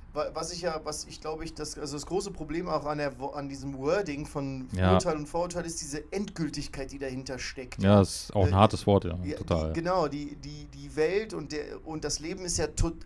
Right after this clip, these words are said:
Speaker 1: ist ja to-, komplett dynamisch, ja? Alles
Speaker 2: Immer.
Speaker 1: ist immer
Speaker 2: Das
Speaker 1: dynamisch.
Speaker 2: ist, äh,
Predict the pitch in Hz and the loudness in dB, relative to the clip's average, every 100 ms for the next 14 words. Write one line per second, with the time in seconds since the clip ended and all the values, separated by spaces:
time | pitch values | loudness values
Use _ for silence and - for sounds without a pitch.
0 | - 165 180 - - - 175 196 202 175 | -8 -4 -2 4 4 4 6 6 6 0
1 | 160 165 160 131 113 - - 131 151 - | 4 6 6 2 -6 -10 -10 -6 -6 -4
2 | - 131 127 98 82 233 220 214 190 175 | 4 8 10 10 8 4 8 8 6 6
3 | 151 143 143 127 120 - 110 104 107 | 8 8 8 4 -2 -6 0 4 4